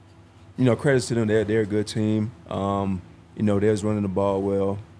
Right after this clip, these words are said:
And some plays, you know, in the passing game, we wish we coulda capitalized on.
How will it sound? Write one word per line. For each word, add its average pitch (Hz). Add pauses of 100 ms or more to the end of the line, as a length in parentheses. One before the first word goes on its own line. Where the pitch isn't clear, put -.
And -
some 110
plays, 104 (440)
you 117
know, 98
in 104
the 95
passing 110
game, 98
we 98
wish 98
we 113
coulda 95
capitalized 98
on. 95